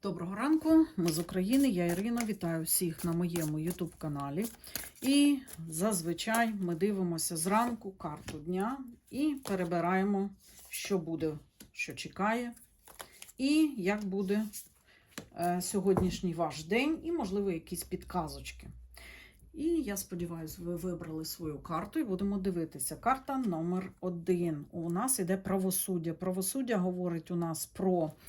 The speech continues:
а, наприклад, е, судові процеси. І, а, запам'ятайте завжди, правосуддя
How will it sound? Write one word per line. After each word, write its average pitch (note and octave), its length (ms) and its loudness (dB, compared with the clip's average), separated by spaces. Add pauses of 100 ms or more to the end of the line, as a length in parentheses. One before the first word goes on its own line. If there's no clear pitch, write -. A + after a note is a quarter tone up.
(500)
а, C#3+ 360 -6 (360)
наприклад, F3+ 800 -6 (420)
е, D#3 440 -2
судові G#3 400 0
процеси. E3 640 -4 (560)
І, C4+ 380 4
а, F#3+ 300 2
запам'ятайте C4+ 680 2
завжди, F#3 360 -2
правосуддя G3+ 880 0